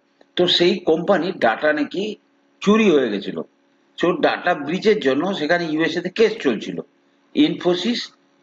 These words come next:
ম্যাকমিস সিস্টেম। So যার জন্য, উম, ছয় দশমিক পাঁচ মিলিয়ন individuals and impacted, আহ, ম্যাকমিস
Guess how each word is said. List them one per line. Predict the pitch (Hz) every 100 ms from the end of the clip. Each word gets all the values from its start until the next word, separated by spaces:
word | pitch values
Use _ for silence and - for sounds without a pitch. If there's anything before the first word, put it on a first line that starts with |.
| -
ম্যাকমিস | 131 185 185 202 196 -
সিস্টেম। | 151 - 107 90 _ _ _ _ - - _ _ _ _ -
So | - 202 196 -
যার | 117 147 165
জন্য, | 214 98 98 - - -
উম, | 120 117 143 -
ছয় | 147 170
দশমিক | 175 170 185 -
পাঁচ | 175 190 170
মিলিয়ন | 147 135 151 180 _ _ _ -
individuals | 147 175 170 165 196 190 - _ _ - - -
and | 131 151 175 - - 165
impacted, | 170 180 170 - 202
আহ, | 208 _ _ _ - 123 123 127 127
ম্যাকমিস | 131 156 165 175 165 -